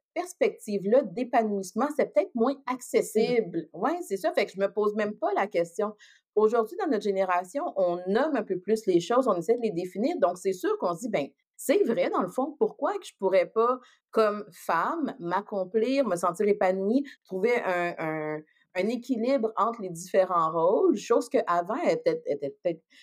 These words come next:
Speaker 1: les femmes étaient peut-être juste contentes de pouvoir se dire, « Hey, j'ai un toit sur la maison,
Speaker 2: Mm-hmm.
Speaker 1: j'ai un travail, je peux aller travailler. » Euh, il y a eu une époque que c'était, « Je suis contente parce que je peux aller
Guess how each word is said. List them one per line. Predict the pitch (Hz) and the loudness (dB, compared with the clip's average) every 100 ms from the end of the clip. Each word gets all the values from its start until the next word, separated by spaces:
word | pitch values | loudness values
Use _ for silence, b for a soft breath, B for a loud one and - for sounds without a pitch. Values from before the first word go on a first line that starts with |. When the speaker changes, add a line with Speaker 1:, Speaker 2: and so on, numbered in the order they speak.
| b _ | b _
Speaker 1:
les | 156 | -2
femmes | 226 254 | 0 0
étaient | 226 175 - | 0 0 2
peut-être | 269 247 202 | 2 2 2
juste | 220 247 | -4 -6
contentes | - 190 165 214 247 | -2 -2 0 0 2
de | 190 | 0
pouvoir | 160 165 | 2 0
se | 170 170 | 0 -2
dire, « | 160 170 196 190 | 0 2 2 2
Hey, | 180 190 | 0 0
j'ai | 180 160 | -2 -2
un | 147 | -2
toit | 151 220 233 | -2 0 0
sur | 247 180 | 0 -2
la | 160 | -2
maison, | 160 160 160 202 220 | -2 -6 -2 0 0
Speaker 2:
Mm-hmm. | |
Speaker 1:
j'ai | 190 | -2
un | 147 | -4
travail, | 156 180 185 170 196 220 254 | -4 0 0 0 -2 -2 -4
je | 240 - | -6 -4
peux | 254 | -2
aller | 190 185 | -2 -4
travailler. » | 208 233 214 175 220 262 254 | 0 2 4 2 0 0 2
Euh, | 196 | 2
il | 175 | 2
y | |
a | 180 | 0
eu | |
une | 220 | 2
époque | 202 226 277 | 2 2 0
que | 196 | -2
c'était, « | 185 180 | -4 2
Je | 220 | 2
suis | 220 | 4
contente | 190 180 240 | 0 0 -2
parce | 208 | -2
que | 185 | -2
je | 175 | -2
peux | 196 | 0
aller | 170 196 | 0 -2